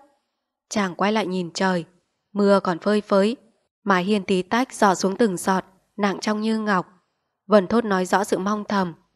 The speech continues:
"Trời có lẽ còn mưa lâu." Cô gái lịch duyệt hơn. "Vùng trên này mưa luôn.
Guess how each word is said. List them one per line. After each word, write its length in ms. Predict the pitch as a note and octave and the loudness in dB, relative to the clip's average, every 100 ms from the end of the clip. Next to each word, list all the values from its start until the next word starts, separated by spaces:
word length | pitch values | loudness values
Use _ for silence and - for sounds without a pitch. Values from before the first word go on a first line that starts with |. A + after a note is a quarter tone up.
| _ _ _ _ _ | _ _ _ _ _
"Trời 220 | - G#3+ E3+ | 0 0 2
có 180 | F#3 | 0
lẽ 340 | F3+ F#3 G3 G#3+ | 0 0 -2 -2
còn 240 | A3 F3+ | -2 -2
mưa 160 | F#3+ G#3+ | 0 0
lâu." 320 | G#3+ A3 A3+ - _ _ _ _ _ _ | 2 2 2 -2 _ _ _ _ _ _
Cô 160 | G#3+ G3+ | 2 4
gái 320 | F3 E3+ F3+ | 2 -4 -2
lịch 200 | A3 F#3+ | -2 -2
duyệt 240 | G3+ F3+ | 0 0
hơn. 260 | F#3+ G3 G3+ - _ _ _ _ _ - | 0 0 0 -6 _ _ _ _ _ 2
"Vùng 160 | A#3 F3 | 2 4
trên 200 | A3 A3+ | -2 0
này 140 | G#3+ | -2
mưa 220 | G3 A3+ | 0 0
luôn. 300 | A3+ A#3+ B3+ | 2 4 2